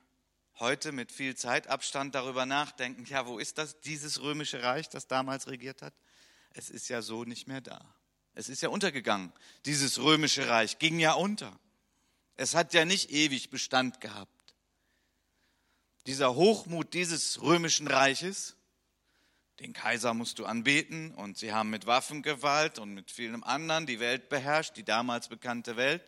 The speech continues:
und vieles erobert. Sie sind doch so nicht mehr da, oder? Und als Jüdin, die in den Schriften vertraut war, war sie ja vertraut damit, dass viel früher noch der Pharao, der ägyptische Herrscher,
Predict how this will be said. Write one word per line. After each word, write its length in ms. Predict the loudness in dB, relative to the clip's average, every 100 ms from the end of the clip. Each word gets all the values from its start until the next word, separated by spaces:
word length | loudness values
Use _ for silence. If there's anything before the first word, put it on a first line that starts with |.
| -20 -20 _
und 120 | -16
vieles 380 | -8 -6 -4 0
erobert. 560 | 2 2 2 2 0
Sie 100 | 0
sind 240 | -4 -4 -4
doch 120 | -6
so 240 | -6 -6
nicht 220 | -6 -8 -6
mehr 120 | -6
da, 220 | -6 -8
oder? 260 | -12 -14 -18 _ _ _ _ _ _ _ -20 -20 -20 -12
Und 200 | -4 4
als 200 | 4 4
Jüdin, 480 | 0 0 0 0 -8 _ -20 -20 _ _ -10
die 120 | -6
in 80 | -2
den 120 | -2
Schriften 420 | 2 2 2 -2
vertraut 600 | 0 2 2 4 4 4
war, 200 | 4 4
war 200 | 8 6
sie 80 | 8
ja 120 | 4
vertraut 520 | 4 0 4 4 4 2
damit, 280 | -2 -2
dass 280 | 0 -2 -4
viel 260 | -2 2 2
früher 400 | 0 4 8 8
noch 240 | 6 0
der 180 | 2 0
Pharao, 720 | 0 2 4 6 4 2 -2
der 160 | -2 -2
ägyptische 640 | 0 0 0 -2 -2 -4
Herrscher, 640 | 2 2 2 0 -2 -4